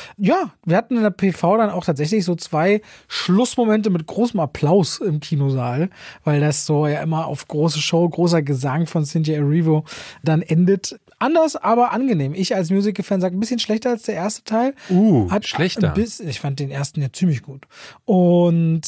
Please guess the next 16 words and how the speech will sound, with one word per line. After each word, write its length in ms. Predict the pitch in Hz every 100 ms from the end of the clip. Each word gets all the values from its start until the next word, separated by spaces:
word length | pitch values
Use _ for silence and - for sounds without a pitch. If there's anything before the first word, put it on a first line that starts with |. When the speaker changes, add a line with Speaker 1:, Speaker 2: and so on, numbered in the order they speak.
| 190
Speaker 1:
hat 180 | 208 -
auch, 140 | 247 254 226
also, 320 | 240 226 220 233 220 240 254 233 247 254
nee, 140 | 294 359
hat 100 | 349
auch 80 |
wieder 120 | 311 285
so 60 |
ein 60 | 254
paar 160 | -
Dinger, 240 | 311 294 277
die 120 | 254
ins 180 | 254 233
Ohr 240 | 196 262
gehen. 280 | 233 262 262 - - - _ -
Gut. 420 | 156 175 -